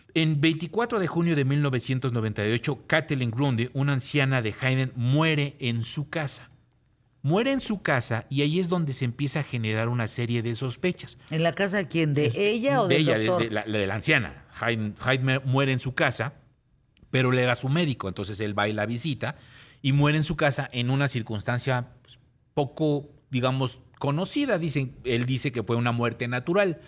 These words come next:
Speaker 1: Cuando empiezan las investigaciones, se dan cuenta que hay algo sospechoso. Resulta que unos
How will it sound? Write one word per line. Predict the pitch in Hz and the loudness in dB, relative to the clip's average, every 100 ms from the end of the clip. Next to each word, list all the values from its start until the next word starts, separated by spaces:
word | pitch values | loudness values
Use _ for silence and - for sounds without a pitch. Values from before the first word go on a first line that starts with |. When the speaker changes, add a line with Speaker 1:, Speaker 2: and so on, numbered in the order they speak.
| - - - _ | -20 -20 -20 _
Speaker 1:
Cuando | 147 151 | 2 2
empiezan | 160 190 262 247 | 0 -2 0 0
las | 214 - | 0 0
investigaciones, | 202 180 151 165 139 113 95 101 | 0 -2 0 0 0 0 -2 -2
se | - | 0
dan | 131 143 | 0 0
cuenta | 143 131 107 107 101 - - _ | 0 -2 0 -2 -4 -6 -20 _
que | 131 | 2
hay | 131 | 4
algo | 135 131 123 | 4 2 -2
sospechoso. | 117 131 - 165 151 208 180 113 - - - - | -2 -4 -4 -6 -4 -4 -4 -8 -14 -20 -20 -6
Resulta | 160 190 269 - 247 | 0 2 2 0 0
que | 160 139 - | -2 -2 -4
unos | 156 175 165 - - | 0 2 2 -2 -12